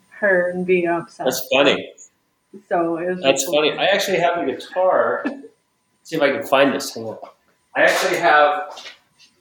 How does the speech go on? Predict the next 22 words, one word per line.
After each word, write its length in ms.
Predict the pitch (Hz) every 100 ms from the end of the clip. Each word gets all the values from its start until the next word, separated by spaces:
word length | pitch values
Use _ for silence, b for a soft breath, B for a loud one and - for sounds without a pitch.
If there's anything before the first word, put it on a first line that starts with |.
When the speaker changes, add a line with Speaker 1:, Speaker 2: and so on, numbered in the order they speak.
| _ _ _ _ _ _ _ -
Speaker 2:
this 520 | 160 208 - - - 147
was 200 | 151 147
my 240 | 143 131
wife's 380 | 156 - 147 -
guitar 500 | 160 - 127 120 117
she 220 | - 131
had 240 | 151 139
when 100 | 139
I 140 | 123 107
met 200 | 135 143
her. 260 | 113 - - _ _ _ - B B B B _ -
And 80 | 120
if 140 | -
you 120 | 135
ever, 320 | 143 156 151 143
if 140 | -
you 80 | 156
ever 140 | 160
watched 340 | 151 151 147 -
the 80 |
Fallen 520 | 123 160 165 196 156 120
video, 560 | 113 107 98 101 -